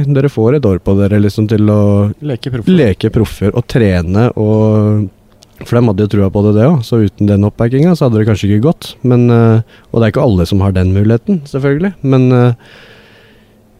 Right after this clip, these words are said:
Speaker 1: vi tok det valget vi gjorde, og vi jobba hardt for å bli så gode som vi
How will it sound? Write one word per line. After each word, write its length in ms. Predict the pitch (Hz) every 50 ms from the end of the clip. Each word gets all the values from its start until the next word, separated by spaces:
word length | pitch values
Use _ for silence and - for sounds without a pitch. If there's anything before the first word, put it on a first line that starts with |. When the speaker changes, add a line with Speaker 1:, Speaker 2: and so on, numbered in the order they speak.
| _ -
Speaker 1:
vi 120 | - 139 143
tok 280 | - - 180 - - -
det 140 | 139 139 135
valget 320 | 120 110 110 110 117 123
vi 80 | 139 139
gjorde, 300 | 131 113 107 117 165 190 - - -
og 580 | - 135 135 139 135 131 131 131 131 131 131 127
vi 200 | 127 127 127 127 127 127 127 127 127 127 135 131 123 135
jobba 400 | 135 135 123 107 104 120 147 -
hardt 320 | - 107 _ _ - -
for 320 | - - 123 113 113 110 110 117 113 107
å 240 | - - 113 113 107
bli 600 | 107 101 98 98 98 101 104 104 104 104 104 104 107 107 - - - -
så 260 | - - - 107 107
gode 220 | 104 104 98 95 90
som 160 | - 95 92
vi 240 | 95 95 95 95 95